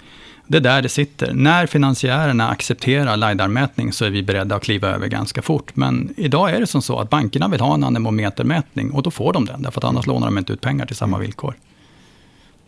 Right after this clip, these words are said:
Speaker 1: Så är det.
Speaker 2: Bra svar. Och sista här, eh, på lite teknik. Det som du sa, det där kanske inte var en teknikfråga, men, men en annan jätteviktig fråga, det är ju det här med, ehm,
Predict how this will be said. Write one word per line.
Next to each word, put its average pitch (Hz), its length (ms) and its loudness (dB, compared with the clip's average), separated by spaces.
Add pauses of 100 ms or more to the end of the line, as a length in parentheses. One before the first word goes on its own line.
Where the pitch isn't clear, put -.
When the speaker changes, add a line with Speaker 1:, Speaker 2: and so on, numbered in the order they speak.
(340)
Speaker 1:
Så - 260 -6
är 57 120 -2
det. - 100 -4 (540)
Speaker 2:
Bra 107 200 0
svar. - 340 -6 (1000)
Och - 260 2 (120)
sista - 440 0
här, 117 460 0
eh, 101 420 0 (100)
på 98 460 -2 (220)
lite - 360 -6
teknik. - 540 -6
Det - 120 -8
som 98 200 -6
du 95 60 -6
sa, 95 180 -2
det 98 80 -4
där 92 140 -4
kanske 95 280 -6
inte 92 160 -8
var 95 100 -4
en 90 80 -8
teknikfråga, 98 760 -8
men, 98 220 -8 (760)
men 139 160 4
en 160 140 2
annan 170 340 4
jätteviktig 151 800 2
fråga, 120 360 2
det 123 100 2
är 123 120 4
ju 120 120 4
det 110 100 2
här 104 400 2
med, 101 420 0
ehm, 98 580 -4